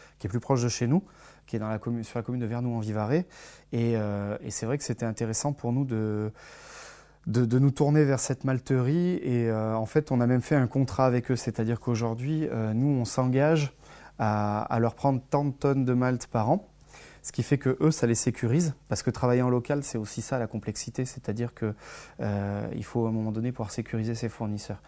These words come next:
Et eux sont sécurisés et ils peuvent à la, par la suite sécuriser leurs fournisseurs, qui sont ni plus ni moins que les agriculteurs, et qui eux en fait, euh, vont planter des parcelles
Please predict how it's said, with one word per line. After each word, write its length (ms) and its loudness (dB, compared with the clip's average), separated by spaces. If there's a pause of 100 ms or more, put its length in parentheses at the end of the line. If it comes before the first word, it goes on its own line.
(360)
Et 280 0
eux 120 4
sont 160 -2
sécurisés 760 0
et 60 0
ils 80 0
peuvent 180 0
à 80 -2
la, 140 -4 (180)
par 140 2
la 80 2
suite 300 -2
sécuriser 500 -2
leurs 240 0
fournisseurs, 520 -2 (400)
qui 120 -6
sont 140 -4
ni 60 -2
plus 140 -2
ni 60 0
moins 100 0
que 140 -6
les 80 -2
agriculteurs, 560 -2 (400)
et 80 0
qui 280 0
eux 200 6
en 100 2
fait, 480 -2
euh, 260 0
vont 140 0
planter 320 -2
des 80 0
parcelles 540 -2